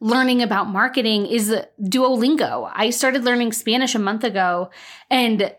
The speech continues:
I have never stuck with anything this long. I mean, that's not true. I've stuck with a lot of things this long, but I've been doing it for thirty days. I just hit my thirty-day streak,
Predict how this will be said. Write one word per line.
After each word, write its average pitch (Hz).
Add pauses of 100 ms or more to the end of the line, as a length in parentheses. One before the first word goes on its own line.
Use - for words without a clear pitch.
I 233
have 254
never 247
stuck 254
with 220
anything 196
this 160
long. 175
I 269
mean, 269
that's 277
not 214
true. 220
I've 202
stuck 220
with 208
a -
lot 180
of 175
things -
this 214
long, 214
but 247
I've 262
been 277
doing 320
it 311
for 269
thirty 247
days. 202 (360)
I 220
just 220
hit 240
my 240
thirty-day 220
streak, 220